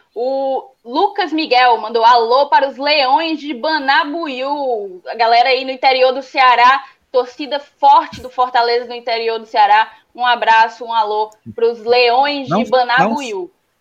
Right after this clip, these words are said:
Speaker 2: não, não só no interior, mas no litoral também. Meu amigo Humberto Osório Neto tá lá no Paracuru. Já pensou, o cara, depois de uma vitória dessa, o cara tá lá no Paracuru com um solzão desse?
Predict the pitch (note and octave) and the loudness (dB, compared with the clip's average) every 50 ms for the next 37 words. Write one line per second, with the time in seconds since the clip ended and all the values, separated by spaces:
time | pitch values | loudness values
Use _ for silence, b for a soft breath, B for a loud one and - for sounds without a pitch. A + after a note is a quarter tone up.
0 | _ _ _ _ _ C#3+ F#3+ F#3 - - C#4 B3 C4+ A#3 A#3 B3+ C4 B3+ G#3+ G#3+ | _ _ _ _ _ -2 -2 0 0 0 0 0 0 0 2 2 4 4 4 4
1 | A#3+ A#3+ A#3 A3 A3 G#3+ A3 A3+ A3+ A3+ G#3 G3+ G#3+ G#3+ G#3+ B3 G#3+ E3 F#3 G3 | 4 4 2 2 2 2 0 0 0 2 2 2 2 2 0 -2 0 0 0 0
2 | G3 G3 G3 F#3+ F#3 F#3+ F#3 F3+ F3+ D#3+ C#3+ E3 G3 G3 - G3+ E3+ C#3+ B2 A2 | 0 -2 -2 -4 -4 -6 -10 -12 -12 -10 -6 -6 -6 -6 -6 -8 -8 -8 -8 -4
3 | D#3 F#3 F#3 E3 C#3+ D3 E3 E3+ _ - E3 D3+ E3 G3 G#3+ G3+ _ G#3+ G3+ G#3 | -4 -4 -4 -4 -4 -6 -6 -6 _ -8 -6 -6 -6 -6 -8 -8 _ -6 -6 -4
4 | G#3 G3+ - G3 F#3 F#3+ F#3+ A3 A3 - G#3 F3+ - A#3+ G#3+ - G3 F#3 F3+ F#3 | -6 -6 -6 -4 -2 0 0 0 0 -2 -6 -4 -2 -4 -2 -2 -4 -4 -4 -2
5 | - A3+ G#3+ G3+ G#3+ G#3 F3 G#3 G3 - - G#3 B3+ B3+ A#3 F3+ C#3 C#3+ D#3 - | 0 0 0 2 0 0 0 -2 -4 0 0 2 2 2 0 0 0 0 0 0
6 | A#3 - - F#3 - - E3+ D#3+ D#3 - - D3 C#3+ F#3+ A#3+ C#4 B3+ - B3+ A3 | 0 -2 -6 -10 -8 -8 -6 -6 -6 -8 -10 -8 -8 -6 -8 -8 -8 -8 -6 -6
7 | G#3 G#3 G#3+ - - D#3+ D3 D3 D3 - F3+ F3+ - - - G#3 F3 D#3 C#3+ C3 | -6 -6 -8 -10 -12 -12 -12 -12 -12 -12 -14 -14 -12 -8 -6 -4 -4 -4 -4 -4
8 | C3 G3 G#3 G3 D3 D#3+ F3 F3 - | -4 -6 -6 -4 -4 -6 -8 -8 -10